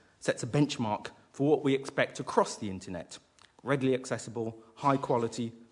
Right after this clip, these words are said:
goods, services, and, and information at zero cost. Anderson, Anderson's something of a techno-utopianist. He envisages a f-, he envisages a future where all media,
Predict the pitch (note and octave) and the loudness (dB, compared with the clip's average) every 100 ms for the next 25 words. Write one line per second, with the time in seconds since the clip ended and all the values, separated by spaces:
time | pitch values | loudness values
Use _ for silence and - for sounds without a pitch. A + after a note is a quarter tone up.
0 | _ - B2+ A2+ - - - C3 A#2+ A#2+ | _ 2 2 0 -10 -16 -4 0 0 0
1 | B2+ A#2+ A2 C3 - A#2+ A#2+ A#2 B2+ A#2 | -4 -4 -6 -8 -4 -2 0 0 -2 -2
2 | A2 A2+ A2 - - A#2+ B2 A#2+ A2+ G#2+ | -2 -4 -6 -12 -10 -8 -2 0 2 0
3 | - G#2 - - - - - _ _ _ | -2 -4 -4 -14 -20 -20 -20 _ _ _
4 | _ _ _ _ - - - _ _ _ | _ _ _ _ -20 -20 -20 _ _ _
5 | _ _ F3+ A3 G#3+ E3+ D3+ C3+ C#3 - | _ _ 6 8 8 6 4 6 2 0
6 | D3 F3 D#3+ F3 D3 C#3+ B2 A#2+ - C3+ | 2 2 4 2 4 4 2 -2 0 0
7 | C#3 C3 B2+ E3 C#3 B2 F2+ F2 - _ | 2 0 4 4 4 0 -4 -8 -14 _
8 | _ C#3 B2+ C#3 C#3+ A2+ A#2+ - - D3+ | _ -2 0 2 0 -2 -4 -6 -2 2
9 | C#3 C#3 D#3+ C3+ A#2+ G#2 E3+ C#3 D3 B2+ | 4 6 4 2 -6 -6 -6 0 2 4
10 | D3 E3+ D3+ C#3 C3 B2 A#2+ | 6 8 8 6 4 4 2